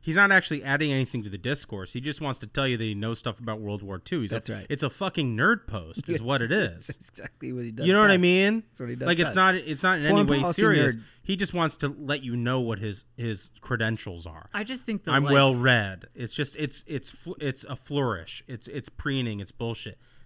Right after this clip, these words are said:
Speaker 1: That's what offends me about it. Is like, it, nobody needed this. This didn't add anything to the discourse.
Speaker 2: No.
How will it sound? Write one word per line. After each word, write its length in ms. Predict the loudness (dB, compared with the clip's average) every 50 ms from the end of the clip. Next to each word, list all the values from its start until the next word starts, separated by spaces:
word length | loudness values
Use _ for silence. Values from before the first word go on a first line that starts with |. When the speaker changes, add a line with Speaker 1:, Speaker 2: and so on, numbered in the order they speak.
| -20 -12 -4
Speaker 1:
That's 340 | 0 2 2 2 2 0
what 220 | -2 -2 -4 -4 -8 -16 -12
offends 400 | -10 -6 -2 0 2 2 0 0
me 120 | 0 0 0
about 360 | 2 4 4 4 4 4 2
it. 200 | -2 -4 -6 -10 -16 -20 -20 -20 -20 _ _ -4
Is 120 | -2 2
like, 220 | 4 2 2 2 -2
it, 260 | -2 -2 -2 -2 -4 -2
nobody 480 | 2 6 6 6 8 8 6 6 6
needed 300 | 4 4 4 2 2 2
this. 160 | 2 2 2
This 120 | 0 -2 -2
didn't 160 | 0 0 2
add 140 | 2 4 4
anything 320 | 4 4 4 2 2 2
to 80 | 0 0
the 40 | 0
discourse. 580 | 0 -2 -2 -2 -6 -6 -6 -6 -12 -18 -20 -16 -12
Speaker 2:
No. 160 | -12 -12